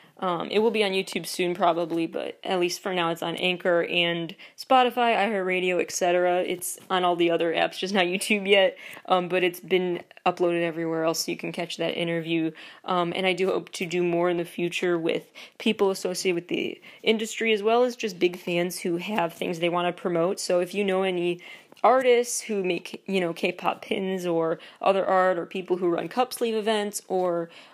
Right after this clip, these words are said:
you know, our journalists that report on concerts for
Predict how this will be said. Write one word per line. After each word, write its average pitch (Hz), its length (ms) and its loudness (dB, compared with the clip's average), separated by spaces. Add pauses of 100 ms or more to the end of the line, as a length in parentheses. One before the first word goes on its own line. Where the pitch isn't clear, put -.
(300)
you 208 220 0
know, 180 120 0
our 190 160 2
journalists 185 400 -2
that - 100 -2
report 190 420 0
on 185 160 -2
concerts 180 560 -4
for - 420 -6